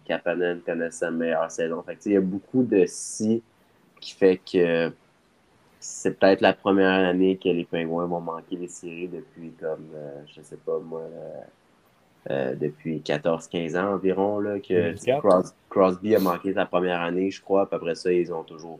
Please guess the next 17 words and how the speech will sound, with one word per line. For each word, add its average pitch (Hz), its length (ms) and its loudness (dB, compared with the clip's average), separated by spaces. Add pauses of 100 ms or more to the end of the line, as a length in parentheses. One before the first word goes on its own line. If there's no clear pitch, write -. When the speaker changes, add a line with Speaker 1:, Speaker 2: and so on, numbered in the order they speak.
Speaker 1:
fait, 95 220 -6
ou 85 40 -20
sa 78 160 -6
deux, 78 300 -16
ses 85 160 -8
deux 85 160 -4
premières 85 340 -6
années, 85 320 -10
là, 101 160 -18
fait 76 100 -14
que 78 200 -14 (1700)
j'ai 92 100 2
hâte 104 160 8
de 113 80 6
voir 110 340 4
si 113 460 -8 (320)
l'effet 104 720 -2